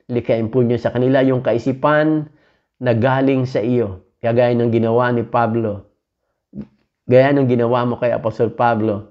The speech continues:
nang siya iyong pasundin sa iyong kalooban. Wala po kaming kakayanan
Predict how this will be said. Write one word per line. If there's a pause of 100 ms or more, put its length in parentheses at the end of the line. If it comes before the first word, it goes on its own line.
nang
siya
iyong
pasundin
sa
iyong
kalooban. (560)
Wala
po
kaming
kakayanan